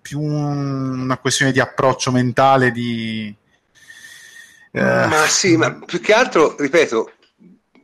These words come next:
Speaker 2: secondo me è un approccio mentale dei giocatori proprio, perché
Speaker 1: Sì, sì, dei
Speaker 2: onestamente
Speaker 1: giocatori,
Speaker 2: la Juve
Speaker 1: senz'altro.
Speaker 2: si era
Speaker 1: Sì.
Speaker 2: preparata a fare tatticamente esattamente la stessa partita che a Napoli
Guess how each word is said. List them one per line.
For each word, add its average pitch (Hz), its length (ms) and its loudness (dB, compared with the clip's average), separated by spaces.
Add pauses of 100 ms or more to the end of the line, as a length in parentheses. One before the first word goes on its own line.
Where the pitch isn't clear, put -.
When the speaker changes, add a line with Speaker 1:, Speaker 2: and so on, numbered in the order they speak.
(380)
Speaker 2:
secondo 147 400 0
me 185 80 6
è - 20 6
un 113 80 4
approccio 185 300 0
mentale 170 440 0
dei 135 160 2
giocatori 110 520 0
proprio, 85 280 -8
perché - 420 -6 (440)
Speaker 1:
Sì, 160 80 -10
sì, - 180 -6
dei - 60 -2
Speaker 2:
onestamente 185 340 2
Speaker 1:
giocatori, 170 200 2
Speaker 2:
la 202 60 2
Juve 185 120 2
Speaker 1:
senz'altro. 127 640 0 (560)
Speaker 2:
si - 180 2
era 170 100 6
Speaker 1:
Sì. 156 60 2
Speaker 2:
preparata 160 500 2
a - 40 -4
fare 123 440 0 (640)
tatticamente 170 640 0
esattamente 147 560 2
la 147 80 6
stessa 110 240 -2
partita 98 360 -4
che 90 80 -4
a - 20 -4
Napoli 90 400 -2